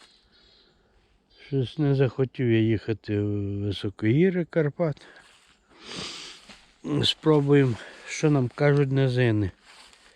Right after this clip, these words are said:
І зараз дванадцята година дня.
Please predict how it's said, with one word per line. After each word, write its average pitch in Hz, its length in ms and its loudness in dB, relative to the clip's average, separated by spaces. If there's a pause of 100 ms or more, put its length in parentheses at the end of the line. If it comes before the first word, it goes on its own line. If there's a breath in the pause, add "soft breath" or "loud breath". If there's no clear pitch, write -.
(560 soft breath)
І 127 180 -2
зараз 165 720 0 (100)
дванадцята 139 800 2
година 147 480 2
дня. 117 400 0